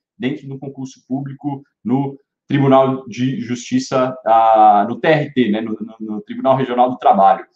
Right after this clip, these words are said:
Então, ah, né, hoje vai ser uma satisfação entrevistá-lo, e hoje eu tenho, né, eu sou meio, meio, ah, ah, ah, é difícil eu falar dele, porque,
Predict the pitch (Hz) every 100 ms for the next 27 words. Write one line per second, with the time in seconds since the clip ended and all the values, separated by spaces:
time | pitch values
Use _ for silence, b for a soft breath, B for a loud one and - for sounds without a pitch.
0 | _ _ 120 - 180 202 165 - _ _
1 | 135 147 147 139 135 127 123 117 151 147
2 | 165 165 - 175 170 - - _ 135 147
3 | 196 185 170 160 233 220 190 160 175 202
4 | 240 240 185 208 214 202 208 202 165 175
5 | 175 220 226 202 156 151 165 170 - _
6 | _ - 139 135 127 123 117 110 107 131
7 | 135 202 214 214 208 180 175 170 190 214
8 | 202 196 - 196 202